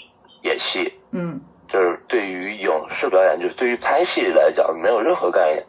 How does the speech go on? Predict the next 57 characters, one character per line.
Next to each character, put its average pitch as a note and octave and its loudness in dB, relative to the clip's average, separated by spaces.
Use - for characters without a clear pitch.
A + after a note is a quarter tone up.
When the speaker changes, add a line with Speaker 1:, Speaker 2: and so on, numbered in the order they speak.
Speaker 2:
那 D#4+ 0
你， A#3 0
你 F#3+ 2
是 C4+ -2
当 E4 2
时 E4 0
是 B3+ -2
想， A#3+ -4
还 - -8
想 D#3 -4
着 D#3+ -4
说 A3+ 0
就 B3 -2
在 A#3 0
你 E3 -4
们 C#3 -8
当 G3 0
地 B3 2
吗？ F#3+ -2
还 D#3 -6
是 E3 -10
说 F#3+ 0
要 F#3 -2
去 F#3 -6
北 E3 -2
京 D#3+ -10
呢？ D#3+ -8
Speaker 1:
最 - -4
开 F#3+ -10
始 G2 -10
的 F2 -8
时 F#2+ -8
候 F#2 0
是 E2+ -12
想 - -2
的 D#2 -12
是 F2 -18
在 E2 2
当 E2 0
地， E2 -10
然 C#2 0
后 D#2 0
北 D2+ 0
京 G#2 -4
的 G2 0
话 D#2+ 2
就 - -6
是 - -8
没 E2+ -6
有， D#2 0
没 F2 -4
有 E2 2
什 E2 -10
么 D#2 0
接 E2+ -2
触， D2+ -6
也 D2+ -4